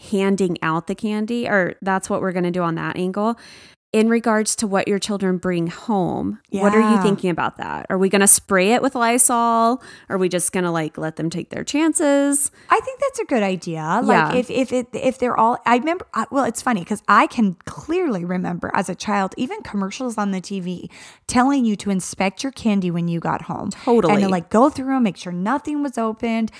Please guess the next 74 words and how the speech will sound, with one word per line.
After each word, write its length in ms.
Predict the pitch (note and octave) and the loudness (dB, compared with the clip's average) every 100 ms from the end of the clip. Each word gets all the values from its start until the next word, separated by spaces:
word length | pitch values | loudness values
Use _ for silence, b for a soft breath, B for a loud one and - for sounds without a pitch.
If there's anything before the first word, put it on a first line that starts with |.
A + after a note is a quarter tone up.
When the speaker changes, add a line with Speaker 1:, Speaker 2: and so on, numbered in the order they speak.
| B - | B -2
Speaker 2:
Like, 120 | B3 | 2
it 40 | |
was 100 | D4+ | 2
such 260 | - A4+ A#4+ | 2 2 2
a 60 | A#4+ | 0
thing. 180 | F#4 A#3 | 2 4
Like, 160 | A#3 - | 6 8
I 120 | C4 | 8
don't 180 | F4+ F#4 | 6 2
know 100 | G#4 | 2
if 100 | B4+ B4+ | 2 0
that 100 | C#4+ | 0
was, 160 | C#4 | 0
like, 140 | C4 A#3+ | 0 0
a 80 | A#3 | -2
common 320 | A3+ A#3+ A#3 | 0 2 2
thing 200 | A3+ A#3 | 2 2
in 100 | C4 | 2
the 100 | C#4 - | 0 0
nineties 580 | G#3 G3+ A#3 D4 D#4 | 2 4 2 2 0
or 260 | D4+ C4 A#3 | 0 0 0
eighties 380 | - A3+ C4 D4 | 0 0 0 2
that, 160 | A#3+ A3 | 2 4
like, 220 | G#3+ F#3 - | 2 2 4
Speaker 1:
Oh, 60 | |
yeah. 300 | B3 A3 E3+ E3+ | 4 4 2 0
Speaker 2:
kids 260 | - C4 | 2 6
were 100 | C4+ | 6
poisoned 560 | A3+ - A#3+ A#3+ D4 B3+ | 6 8 8 8 4 6
by 160 | B3 A3+ | 8 8
their 200 | A3+ G#3 _ _ _ - - | 6 0 _ _ _ -20 -4
Halloween 540 | G#3+ B3+ C4+ G#3 G#3+ | 4 6 6 6 6
candy, 380 | C4 F4+ F4+ G4 | 4 2 2 4
but, 160 | E4 B3+ | 4 4
like, 180 | B3 A#3 | 4 6
I 120 | G#3+ C#4 | 6 6
Speaker 1:
Right. 100 | G4 | 6
Speaker 2:
remember 260 | F4 C#4 C4 | 2 2 4
that 240 | A#3+ - | 2 2
being 220 | G#3 G3 | 0 -2
so 320 | F#3+ - G#3 | -2 0 2
on 140 | G#3 G#3 | 4 2
guard, 240 | F#3+ F#3 | 0 0
like, 160 | F3+ F3 B B | -2 -6 B B
"Check 220 | - G3+ G#3+ | -8 -4 -2
your 80 | |
candy." 300 | G3+ G3 E3 B B B | -2 -4 -6 B B B
I 140 | A#3+ C#4+ | 0 0
have, 160 | F4+ | 0
like, 200 | D#4 A3+ - _ _ _ - | 0 0 -2 _ _ _ -20
kind 360 | - F#3+ F#3+ | -6 -2 0
of 80 | B3 | -2
checked 300 | - C4 - | -4 -8 -4
my 100 | C#4 | -6
kids' 260 | B3 C#4 - | -4 -6 -6
candy 320 | C#4 C4+ C4+ | -4 -2 -2
in 80 | C4 | -2
the 80 | C4+ | -2
past. 360 | C#4 C4 C4 | 0 0 0
Like, 160 | A3+ - | -2 0
they 100 | A#3+ | 0
love 220 | C4+ B3+ | 0 -2
to 80 | G#3 | -4
organize 580 | - F#3+ F#3+ F#3+ F#3+ G3+ | -2 0 0 0 -2 -4
it 140 | - | -6
and 80 | F3+ | 0
go 80 | F#3+ | 4
Speaker 1:
Yeah. 160 | E3 | 4
Speaker 2:
through 220 | F#3 F#3+ | 2 2
it 260 | F#3 F#3 - | 2 0 -2
and 160 | F#3+ F3 | -6 -4
pile 340 | - F#3 F#3+ | -2 0 0
it 80 | F#3 | 0
up. 240 | F3 F3 | 0 -2